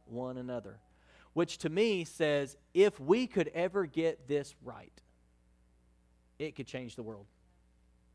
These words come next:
The world will know that you're a follower of Jesus by the way that you love each other, the way that you love people. He says, "Peace is another big one. Peace of mind,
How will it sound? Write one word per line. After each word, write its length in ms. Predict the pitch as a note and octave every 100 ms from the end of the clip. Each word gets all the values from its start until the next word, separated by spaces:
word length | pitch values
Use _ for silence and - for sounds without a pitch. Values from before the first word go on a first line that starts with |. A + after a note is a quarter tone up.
| _ _ _ _ _ _ - _ _ _
The 100 | D3+
world 400 | C#3+ C#3+ G3+ A3
will 140 | D#3 D3
know 540 | C#3 D#3+ B2+ A2 G2+ - _ _ _ _ _
that 100 | B2
you're 160 | B2 D#3+
a 60 |
follower 380 | - D3 D3+ D3+
of 80 | C3
Jesus 280 | C#3 C3 A#2+
by 140 | C3
the 100 | B2+
way 120 | B2+
that 100 | B2+
you 140 | A#2 G#2+
love 580 | A2 C3 D3+ D3+ D3+ D3 - _ _ _ _ _ _ _ _
each 200 | B2 -
other, 260 | G#2 E2+ D#2 _ _ _ _ _ _ _
the 60 | A#2
way 120 | C3
that 120 | B2
you 100 | A#2+
love 400 | A#2 B2+ C3 C3 -
people. 280 | - A2 - _ _ _ _ _ _ _ _ _ _
He 80 | C#3
says, 260 | D#3+ C3 - _
"Peace 500 | - E3+ F3+ F3 - -
is 140 | C#3
another 260 | D3+ D3+ D3
big 180 | D3+
one. 180 | D#3+ D#3+ - -
Peace 300 | F3+ F#3 D#3
of 120 | B2
mind, 600 | B2 A#2+ C3+ E3 F3